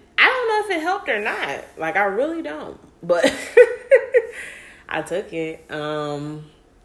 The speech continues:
but yeah, so I'm not against it, though. I mean, if you like it, I love it. <laughs>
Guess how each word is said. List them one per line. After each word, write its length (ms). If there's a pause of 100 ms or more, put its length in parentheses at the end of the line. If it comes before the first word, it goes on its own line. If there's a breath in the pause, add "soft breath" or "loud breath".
(720)
but 160
yeah, 180 (400)
so 60 (500 loud breath)
I'm 140
not 160
against 420
it, 160
though. 320 (380 loud breath)
I 100
mean, 800 (140)
if 100
you 60
like 280
it, 80
I 120
love 260
it. 240 (400)
<laughs> 600